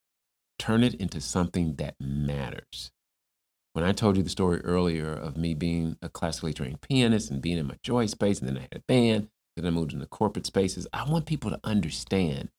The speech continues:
when I tell stories like that, it pulls them toward me, because those who are connected to music in any way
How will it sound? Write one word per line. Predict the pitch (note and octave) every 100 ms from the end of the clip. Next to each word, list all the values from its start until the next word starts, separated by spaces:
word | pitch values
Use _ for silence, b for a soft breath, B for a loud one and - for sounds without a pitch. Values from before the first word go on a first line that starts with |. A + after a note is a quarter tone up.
| _ _ -
when | G2
I |
tell | G2 A2+
stories | - G#2 B2 B2+
like | B2 -
that, | C#3 -
it | -
pulls | - F3+ D#3+
them | G2 - -
toward | - - C3+ -
me, | - - - C3 _ _ _ _ _ _ _ _ -
because | A#2 - A2+ F#2 D#2 D#2
those | G#2+ A#2+ A#2
who | G#2+ F2+
are | E2 D#2+
connected | - G#2+ A2+ G2+
to | -
music | F2 G#2 F2 -
in | C#2
any | F2 G#2+ F2
way | - - F2+ G2